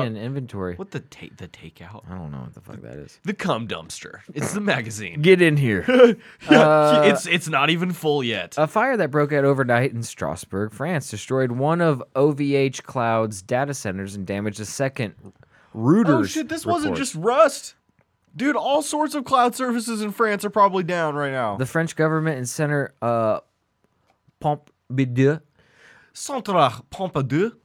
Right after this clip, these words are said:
Speaker 1: Pompidou, uh, which houses a public information library and modern <laughs> art museum, had their data affected by these
Speaker 2: Oh my
Speaker 1: fires.
Speaker 2: God.
Speaker 1: And,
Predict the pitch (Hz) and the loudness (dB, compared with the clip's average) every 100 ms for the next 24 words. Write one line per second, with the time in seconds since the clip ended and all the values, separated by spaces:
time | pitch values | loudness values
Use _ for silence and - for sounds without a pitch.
0 | _ _ 151 135 143 127 139 185 - _ | _ _ -6 -4 -4 2 4 4 0 _
1 | _ _ - 135 139 139 143 175 - 208 | _ _ -4 0 4 6 6 4 2 0
2 | 220 208 165 175 170 170 165 151 156 165 | 0 0 0 0 0 2 0 0 4 4
3 | 165 147 139 131 127 123 139 156 147 117 | 2 2 2 4 4 4 4 6 4 4
4 | 123 - 143 131 117 120 120 127 147 151 | 2 4 4 4 4 4 4 6 4 4
5 | 135 120 135 139 131 117 117 107 - 311 | 2 2 4 2 2 -4 -4 0 4 8
6 | 320 311 226 226 - 311 330 339 311 247 | 8 8 6 6 8 8 8 8 6 4
7 | 165 | 2